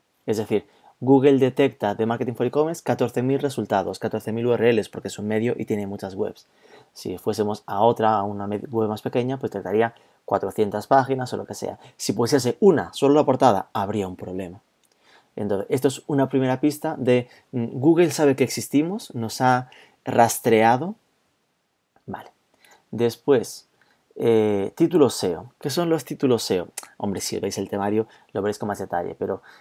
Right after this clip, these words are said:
eh, aquí os recomienda seo Quake. Vale, os puedo reconocer que tener todas las herramientas de golpe puede ser un bofetón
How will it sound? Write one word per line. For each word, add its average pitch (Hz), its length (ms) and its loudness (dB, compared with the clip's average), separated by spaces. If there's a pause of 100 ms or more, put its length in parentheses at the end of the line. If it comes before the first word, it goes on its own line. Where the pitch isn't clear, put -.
(160)
eh, 107 280 2
aquí 113 240 4
os 135 120 6
recomienda 139 420 2
seo 104 260 0
Quake. 95 400 0 (600)
Vale, 123 280 6
os 123 100 -10
puedo 170 280 4
reconocer 151 480 4
que 123 280 0
tener 127 280 4
todas 131 180 6
las 127 160 2
herramientas 113 380 -2
de 110 80 4
golpe 131 340 4
puede 107 180 2
ser 110 160 0
un 107 140 -2
bofetón 104 500 -2